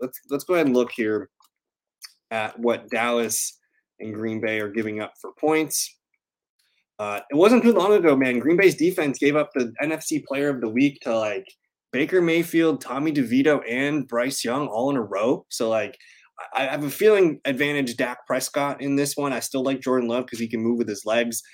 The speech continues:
Uh, but both teams, okay, you know, there's not a glaring obvious matchup here. Packers middle of the road, Ca-, Cowboys a little bit tighter. Uh, I'll, I'll give the edge to Dak Prescott just a little bit here 'cause he's at home. Uh, the running back points here, Green Bay ranks twentieth, Dallas ranks ninth.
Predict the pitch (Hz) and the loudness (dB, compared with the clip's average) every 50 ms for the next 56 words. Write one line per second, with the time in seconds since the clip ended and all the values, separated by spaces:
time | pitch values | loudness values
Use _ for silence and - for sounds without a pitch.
0 | - _ - - - - - - - 240 240 240 - 202 202 196 196 196 180 170 | -20 _ -8 -6 -4 -4 0 6 6 6 6 6 2 -4 -2 -2 -2 -2 -4 -4
1 | - - _ - _ _ _ - 151 175 175 175 180 165 160 170 165 147 - 110 | -6 -10 _ -20 _ _ _ 0 0 0 2 2 2 2 2 2 2 0 -2 -4
2 | 143 147 147 147 139 147 143 139 143 147 143 131 120 123 131 135 135 135 131 123 | -4 -2 -2 -2 -2 -2 -4 -4 -4 -4 -4 -4 -2 -2 0 0 0 0 -2 -4
3 | 120 120 123 127 127 123 - 113 110 120 123 - 135 123 - - 131 123 123 120 | -4 -2 -2 -2 -2 -2 -4 -8 -8 -6 -4 -4 -6 -6 -4 -2 0 2 2 2
4 | 117 - _ - _ - 135 123 131 - 135 120 127 127 127 135 131 117 120 107 | 0 -4 _ -20 _ -8 -8 -6 -2 -2 -2 0 2 2 2 2 2 2 0 0
5 | 123 123 127 127 127 120 - - - _ _ - - 123 123 127 127 117 117 113 | 2 2 4 4 2 2 -2 -12 -16 _ _ -8 -4 -2 2 2 2 2 2 0
6 | 117 117 107 113 - - - 117 117 120 117 113 107 - _ _ _ _ _ _ | 0 0 -2 -4 -6 -4 -2 -2 0 0 -2 -2 -4 -8 _ _ _ _ _ _
7 | _ _ _ _ _ - - - - 110 107 104 101 - 107 113 117 110 110 113 | _ _ _ _ _ -12 -10 -8 -6 -6 -6 -6 -8 -6 -6 -6 -4 -4 -4 -2
8 | 110 160 175 147 156 - - 135 143 135 127 - - 120 110 123 135 139 - - | 2 2 4 4 2 0 0 0 0 0 -2 -4 -6 -4 -4 -4 -4 -6 -8 -10
9 | 131 117 - - 113 - - - - 113 98 104 107 110 104 - 107 98 - - | -8 -8 -6 -6 -8 -8 -8 -10 -10 -8 -8 -6 -6 -6 -6 -6 -8 -10 -10 -12
10 | 110 101 - 110 104 107 98 107 110 - - 113 110 107 104 104 98 _ - - | -14 -14 -14 -14 -14 -10 -8 -8 -8 -8 -8 -8 -8 -6 -8 -10 -12 _ -20 -20
11 | - - - - - 104 104 104 117 120 135 156 175 208 196 202 185 185 185 - | -20 -20 -16 -8 -6 -4 -2 0 2 4 4 4 4 4 4 4 2 2 0 2
12 | - 185 180 170 175 180 175 139 143 160 160 151 156 156 143 139 139 131 123 - | 2 4 4 4 2 0 0 0 0 0 2 2 2 2 2 0 -2 -2 -4 -6
13 | - - 202 208 214 214 208 202 - - 139 131 143 151 156 147 - - 135 131 | -4 0 0 2 4 2 2 0 -2 -6 -4 -4 -4 -4 -6 -6 -6 -4 -4 -4
14 | 127 120 - 131 139 143 151 156 156 151 | -4 -4 -2 -2 0 0 2 0 0 -2